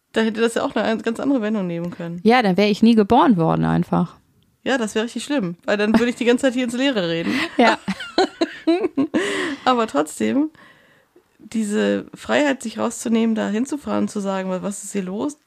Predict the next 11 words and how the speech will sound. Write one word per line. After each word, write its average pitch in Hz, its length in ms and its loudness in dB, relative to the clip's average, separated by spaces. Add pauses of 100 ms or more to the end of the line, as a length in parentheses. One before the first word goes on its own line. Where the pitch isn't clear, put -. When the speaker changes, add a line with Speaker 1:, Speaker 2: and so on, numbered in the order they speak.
(340)
Speaker 1:
Die 208 140 -4
haben 214 180 0
sich 208 160 -4
halt 185 180 -8
Männer 226 240 -2
scheinbar 180 320 -4
genommen 185 320 -2
und 202 80 -4
Frauen 185 320 -4
eben 208 220 -2
nicht. 190 260 -6